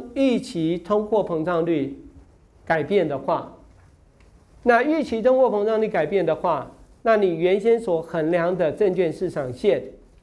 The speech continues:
就会有所变化。那它的变化当然就是它会水平的上，往上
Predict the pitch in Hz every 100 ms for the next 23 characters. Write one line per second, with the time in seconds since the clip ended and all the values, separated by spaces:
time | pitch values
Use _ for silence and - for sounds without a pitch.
0 | _ _ - 196 196 170 139 - - -
1 | 160 170 160 127 165 135 - 139 - -
2 | - _ - 185 196 233 233 214 196 196
3 | 190 180 170 175 170 165 170 165 190 151
4 | 117 - - - - - - 160 143 139
5 | 151 156 175 147 - - - - - _
6 | _ _ - - 226 170 131 - - -
7 | _ 170 156 151 226 185